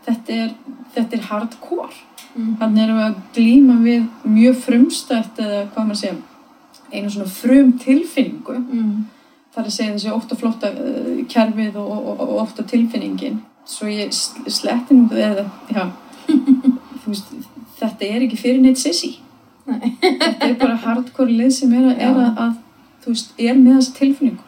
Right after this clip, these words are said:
Speaker 1: Gangandi
Speaker 2: Já.
Speaker 1: í gegnum, sko, eh, lífið, tilveruna, eh, með þessa tilfinningu í bakpokann.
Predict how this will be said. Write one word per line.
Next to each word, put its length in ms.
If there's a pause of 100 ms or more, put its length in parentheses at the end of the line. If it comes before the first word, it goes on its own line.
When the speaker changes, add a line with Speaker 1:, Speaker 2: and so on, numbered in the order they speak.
(160)
Speaker 1:
Gangandi 600
Speaker 2:
Já. 20
Speaker 1:
í 60
gegnum, 400
sko, 320 (840)
eh, 200
lífið, 540
tilveruna, 580 (560)
eh, 180
með 360
þessa 180
tilfinningu 560
í 200
bakpokann. 480